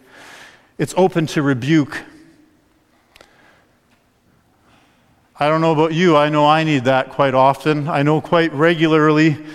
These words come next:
when I get into the Word of God or I have those quiet moments with God and, and other noises put away, God lovingly rebukes me. He lovingly prunes me.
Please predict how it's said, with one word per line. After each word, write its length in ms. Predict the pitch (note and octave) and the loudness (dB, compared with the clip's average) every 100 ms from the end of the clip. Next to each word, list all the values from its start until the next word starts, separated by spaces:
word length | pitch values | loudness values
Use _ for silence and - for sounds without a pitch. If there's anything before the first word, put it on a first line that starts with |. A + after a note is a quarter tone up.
| - - - | -20 -20 -8
when 140 | C#3 | -2
I 100 | C#3+ | 0
get 180 | C3+ E3 | 0 -2
into 140 | C#3+ | -2
the 100 | C#3+ | -4
Word 220 | C#3 D#3 | 0 2
of 160 | D3+ B2 | 0 0
God 600 | C#3 C#3+ D#3 D#3 D#3+ D#3 | 2 4 6 6 4 4
or 120 | C3+ | 2
I 60 | C3+ | 2
have 300 | C#3+ D3 C3+ | 2 2 2
those 180 | C3 A2+ | -4 -8
quiet 480 | - D#3+ E3 E3 | -2 2 2 0
moments 540 | D#3+ D#3 D#3 D#3+ D#3 - | -2 -2 0 -2 -4 -6
with 160 | C3 | -6
God 280 | - D3 D3+ | 0 4 4
and, 120 | D3+ D#3 | 0 -4
and 180 | D3+ D3+ | -6 -2
other 280 | D3+ E3 | -2 0
noises 540 | D3 D3+ D#3+ E3+ D3 B2+ | 0 2 2 0 -2 -6
put 240 | - E3 | -4 -2
away, 460 | D#3 D3 D3 E3 E3+ - - - - - C#3 | 2 2 2 2 -2 -8 -20 -20 -20 -20 -4
God 380 | C#3 D#3 D3+ | 2 2 0
lovingly 800 | C3 D3 D#3+ E3 E3 E3+ F3 E3+ - - - | 0 0 0 -4 -2 -2 -2 -4 -10 -20 -14
rebukes 640 | - C#3+ B2 C#3+ D3+ - - | -4 -4 -2 -2 -2 -6 -4
me. 400 | D#3+ D#3+ D#3+ D3 - - - | -2 -2 -4 -10 -20 -20 -14
He 200 | - D3 | -4 -2
lovingly 840 | B2+ C3 D3 D#3 D#3 D3 C#3+ C#3 - - - - | 2 2 0 0 0 0 0 -2 -8 -20 -20 -20
prunes 580 | - D3 D#3+ E3+ D#3 | -6 -2 0 -2 -4
me. 340 | D#3 E3+ F3+ | -2 0 -2